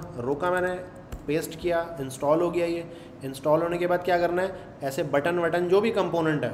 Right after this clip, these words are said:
उसको import करना है, ठीक है, और import करके क्या करना है उसको।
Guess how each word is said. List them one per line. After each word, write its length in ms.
उसको 240
import 460
करना 240
है, 160
ठीक 280
है, 120
और 140
import 400
करके 240
क्या 160
करना 220
है 60
उसको। 200